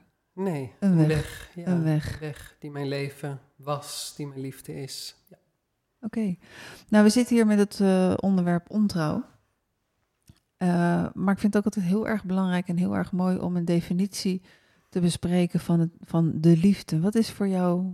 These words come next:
Speaker 2: wat betekent voor jou liefde?
Speaker 1: Voor mij betekent liefde dat je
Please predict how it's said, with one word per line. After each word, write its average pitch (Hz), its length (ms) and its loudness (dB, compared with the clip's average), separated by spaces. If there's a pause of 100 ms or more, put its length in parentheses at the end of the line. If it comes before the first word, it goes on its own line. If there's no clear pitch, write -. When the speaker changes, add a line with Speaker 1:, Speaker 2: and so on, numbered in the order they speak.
(120)
Speaker 2:
wat 175 120 -6
betekent 190 480 -4
voor - 160 -8
jou 170 240 0
liefde? 170 420 -4 (1160)
Speaker 1:
Voor - 200 -14
mij 156 200 -2
betekent 165 720 -6 (140)
liefde 151 720 -10
dat - 280 -14
je 135 180 -10